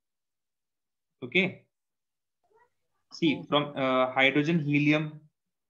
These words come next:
Speaker 1: then it is lithium, beryllium, and boron, a slight decrease. Fine. What comes after boron?
Speaker 2: Carbon.
Speaker 1: Yes.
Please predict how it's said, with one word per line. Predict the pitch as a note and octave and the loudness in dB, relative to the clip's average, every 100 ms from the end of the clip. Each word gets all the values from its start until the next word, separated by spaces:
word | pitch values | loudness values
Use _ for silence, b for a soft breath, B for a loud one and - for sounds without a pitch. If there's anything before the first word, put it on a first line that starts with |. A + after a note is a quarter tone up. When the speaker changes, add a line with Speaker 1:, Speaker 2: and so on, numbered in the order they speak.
| _ _ B2+ | _ _ -4
Speaker 1:
then | B2+ D#3 D3 | -2 -2 -2
it | C#3+ | -2
is | D3+ D3 - | -2 -2 -8
lithium, | C3 C#3+ D3 F3 F#3 G3 | -4 -2 -2 0 0 0
beryllium, | C#3+ D3 E3 F3+ G3 D3+ | 0 2 4 2 2 -4
and | D3 | -4
boron, | D3 D#3+ A3+ - _ | 0 0 0 -8 _
a | - | -12
slight | - D#3+ C#3 | 0 0 0
decrease. | A#2+ A2+ G#2 _ _ _ _ _ _ _ _ | -6 -8 -20 _ _ _ _ _ _ _ _
Fine. | D3 A#3 - - _ _ _ _ _ _ _ _ - | -4 -2 -4 -10 _ _ _ _ _ _ _ _ -2
What | D3 D#3+ | -2 2
comes | G3+ G3+ | 2 2
after | F#3+ F#3+ | 2 2
boron? | E3 E3+ A3+ D4 _ _ _ _ _ _ _ _ _ _ | 4 4 2 -2 _ _ _ _ _ _ _ _ _ _
Speaker 2:
Carbon. | F#3 F#3 F#3+ E3+ D3 - _ _ _ _ _ _ _ _ _ _ _ _ _ _ | -2 -2 -4 -10 -14 -20 _ _ _ _ _ _ _ _ _ _ _ _ _ _
Speaker 1:
Yes. | B2+ A#2 | -8 -8